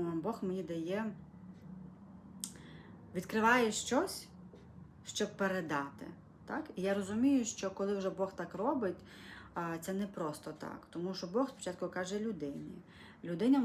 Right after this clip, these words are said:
людина, можливо, не хоче прислухатись, але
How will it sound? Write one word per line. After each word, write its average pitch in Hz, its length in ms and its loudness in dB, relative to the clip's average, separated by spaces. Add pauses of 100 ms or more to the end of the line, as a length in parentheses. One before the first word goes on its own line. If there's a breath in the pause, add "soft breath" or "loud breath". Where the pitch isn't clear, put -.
(120)
людина, 190 360 0
можливо, 202 580 0
не 190 340 0
хоче 226 360 0
прислухатись, 214 1040 -2 (520 loud breath)
але 196 460 4